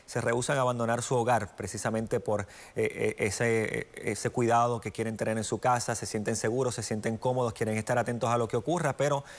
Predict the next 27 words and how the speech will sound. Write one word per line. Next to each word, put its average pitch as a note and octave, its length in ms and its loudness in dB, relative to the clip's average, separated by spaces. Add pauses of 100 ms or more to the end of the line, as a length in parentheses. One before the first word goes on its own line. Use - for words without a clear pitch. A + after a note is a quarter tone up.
(220)
en A#2 100 0
muchas B2 240 2
ocasiones B2+ 340 0
también A#2+ 320 2
lo B2 80 2
más G#2+ 160 0
conveniente A#2 560 0
es A#2+ 220 -2
re-, A2+ 260 0 (100)
eh, G#2+ 60 4
moverse G#2 340 0
a A#2+ 40 2
un A2 80 -2
refugio A#2+ 520 0
y G#2+ 100 -4
luego A2+ 180 2
regresar, G#2+ 580 0 (300)
aunque, G#2 260 0
¿verdad?, G#2+ 300 4
haya, G#2 420 2
eh, G2+ 240 -4
una A2 140 -2
incertidumbre A2+ 500 0
sobre G2+ 180 0
lo G2 80 0
que G2 120 0
pueda, G2 340 2